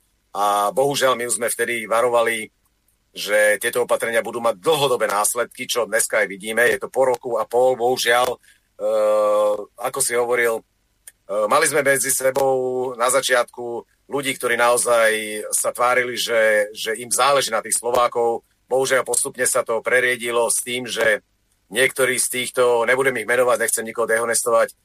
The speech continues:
ako som povedal už, e, vo veľa reláciách, ja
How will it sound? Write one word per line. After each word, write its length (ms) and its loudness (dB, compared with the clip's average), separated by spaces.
ako 240 -6
som 160 -6
povedal 320 2
už, 240 -2
e, 0 -
vo 120 -2
veľa 240 2
reláciách, 680 2
ja 100 0